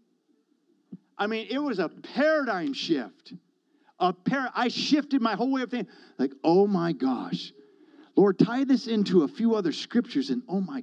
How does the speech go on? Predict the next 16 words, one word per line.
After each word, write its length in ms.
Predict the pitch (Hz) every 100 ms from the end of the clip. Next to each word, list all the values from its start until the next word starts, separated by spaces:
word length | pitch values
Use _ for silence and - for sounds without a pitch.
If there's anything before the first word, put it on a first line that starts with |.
| -
goodness, 580 | 233 240 247 247 - - _ _ - - _
are 200 | 165 196
we 220 | 208 285
ready 480 | 269 190 233 220 160
for 200 | - 175
the 120 | 156
harvest 540 | 147 - 208 202 196 -
of 120 | 139
children 540 | - - 185 113 107 101 _ _ 135
in 120 | 131
the 80 | 123
last 340 | 123 117 -
days?" 360 | 117 101 - - _ _ _ -
Children 360 | 196 220 233
and 80 | 214
babies. 480 | 196 180 - - -